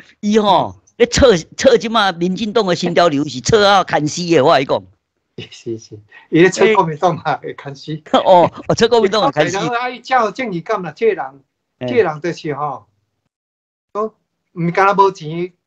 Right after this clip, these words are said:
Speaker 2: 搁甲你贴钱，有那会听你的人，这个人哦，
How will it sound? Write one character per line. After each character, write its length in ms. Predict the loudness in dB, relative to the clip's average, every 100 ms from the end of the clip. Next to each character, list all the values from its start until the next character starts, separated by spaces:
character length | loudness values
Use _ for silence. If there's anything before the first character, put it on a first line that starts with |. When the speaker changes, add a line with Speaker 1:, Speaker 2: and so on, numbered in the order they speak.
| _
Speaker 2:
搁 160 | -12 -8
甲 80 | -4
你 140 | -4
贴 200 | -4 -8 -8
钱， 160 | -12
有 160 | -10 -8
那 80 | -8
会 240 | -10 -18
听 240 | -14 -10 -8
你 100 | -2
的 80 | -2
人， 160 | -2 -6
这 140 | 2 2
个 40 |
人 100 | 2
哦， 160 | -12 -20